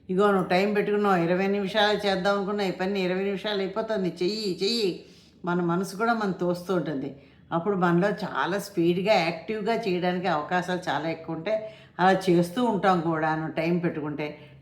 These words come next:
టైమ్ మటుకు ఏ పనికైనా టైమ్ కంపల్సరీ అండి. ఈవెన్ వంట వండడం కూడా ఈ వ-, మనం మెనూ ఫిక్స్ చేసుకుందే ఇంత టైంలో అయిపోవాలి మన వంట.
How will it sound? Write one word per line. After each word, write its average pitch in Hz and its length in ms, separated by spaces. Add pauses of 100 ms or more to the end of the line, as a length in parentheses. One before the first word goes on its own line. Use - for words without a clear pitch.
(120)
టైమ్ 226 280
మటుకు 247 220
ఏ 202 300
పనికైనా 220 460
టైమ్ 196 320
కంపల్సరీ 175 420
అండి. 151 260 (400)
ఈవెన్ 196 340
వంట 175 280
వండడం 196 440
కూడా 160 380 (520)
ఈ 214 280
వ-, 185 340
మనం 196 300
మెనూ 202 260
ఫిక్స్ 208 340
చేసుకుందే 196 420
ఇంత 202 260
టైంలో 208 420
అయిపోవాలి 165 440
మన 156 180
వంట. 139 240